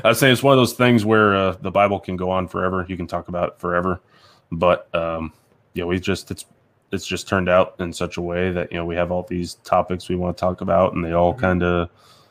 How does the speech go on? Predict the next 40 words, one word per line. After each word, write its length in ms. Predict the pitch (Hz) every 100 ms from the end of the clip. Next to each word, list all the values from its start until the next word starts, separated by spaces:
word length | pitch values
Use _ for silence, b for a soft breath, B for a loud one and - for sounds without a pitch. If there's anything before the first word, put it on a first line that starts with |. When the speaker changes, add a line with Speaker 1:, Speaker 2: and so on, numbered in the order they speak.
| b b _ -
Speaker 1:
have 260 | 90 90 85
just 260 | 87 - 85
a 220 | 82 80 - 95
good 180 | 90
flow 360 | - 90 87 90
to 340 | - 90 87
'em, 180 | 90 87
and, 240 | 80 80 78 _ b b b b b _ -
uh, 200 | 82 80
as 120 | -
far 200 | - 85
as, 100 | 80
like, 140 | 80
how 160 | 85 85
we 140 | 82 80
can 420 | 82 82 80 92
start 340 | - 85 82
'em, 160 | 85 85
end 200 | 85 85
'em, 220 | 82 82
and 100 | 82
that 140 | 80
kind 160 | - 82
of 80 | 82
thing. 320 | 87 85 85
So 400 | - 87 87 87 87
we're 80 |
looking 240 | 104 92 85
forward 300 | 92 90 85
to, 320 | 90 87 85 - _ -
you 80 | 87
know, 80 |
actually 340 | 85 85 - 87
getting 240 | 85 -
to 200 | - 90
it. 120 | - _
That's 180 | - 90
for 100 | 95
sure. 180 | - 95
Speaker 2:
Yeah. 180 | 78